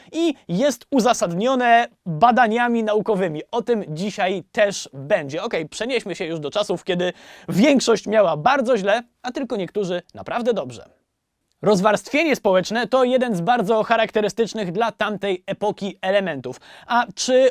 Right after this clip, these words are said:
opływający w luksusy bogacze nie mieli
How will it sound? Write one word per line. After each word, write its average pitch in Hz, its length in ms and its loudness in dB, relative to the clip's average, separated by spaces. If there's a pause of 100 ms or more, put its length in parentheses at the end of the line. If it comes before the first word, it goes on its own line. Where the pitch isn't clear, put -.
opływający 262 920 0
w 180 120 -4
luksusy 233 760 0
bogacze 190 720 2 (200)
nie 214 140 -2
mieli 269 280 2